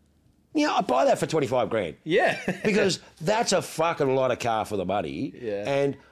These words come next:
Speaker 1: "Oh, it's gonna cost a lot." Well, not anymore, because a lot of workshops and a lot of places now, you know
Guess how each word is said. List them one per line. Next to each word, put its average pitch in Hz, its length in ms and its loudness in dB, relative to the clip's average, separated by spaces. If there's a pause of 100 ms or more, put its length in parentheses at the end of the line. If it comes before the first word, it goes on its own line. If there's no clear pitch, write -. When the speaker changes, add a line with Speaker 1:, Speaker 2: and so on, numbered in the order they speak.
(120)
Speaker 1:
"Oh, 143 80 -4
it's 156 120 -4
gonna 143 140 0
cost 135 200 -6
a 120 60 -4
lot." 113 140 -2 (180)
Well, 269 300 -2
not 254 180 -4
anymore, 151 340 2
because 135 440 -2 (300)
a 135 60 -2
lot 143 240 0
of 120 180 -2 (440)
workshops 123 600 0
and 113 80 -2
a 113 40 0
lot 110 80 0
of 104 80 -8
places 104 360 -2
now, 101 440 -2
you 107 80 -4
know 95 120 -4